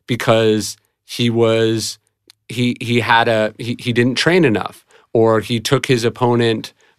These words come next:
um, he, he underestimated his opponent? Or,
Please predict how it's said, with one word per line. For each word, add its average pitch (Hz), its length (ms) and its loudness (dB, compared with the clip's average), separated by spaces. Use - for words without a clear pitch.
um, 104 460 0
he, 120 200 0
he 120 240 -4
underestimated 123 800 0
his 113 160 -2
opponent? 123 440 -2
Or, 117 320 2